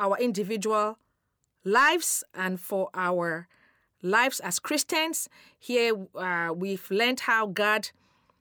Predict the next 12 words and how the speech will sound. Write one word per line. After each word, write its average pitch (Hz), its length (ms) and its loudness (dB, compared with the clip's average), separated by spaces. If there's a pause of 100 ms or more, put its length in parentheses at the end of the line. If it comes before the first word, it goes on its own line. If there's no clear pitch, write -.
(1300)
maintained 208 520 0
the 214 100 -4
integrity 269 720 -2 (120)
of 180 220 -4
the 180 80 0
nation 214 280 -2
of 190 160 -8
Israel. 294 480 2
Likewise, 247 760 2 (480)
God, 247 440 4 (1400)
God's, 226 500 2 (100)
uh, 190 140 -2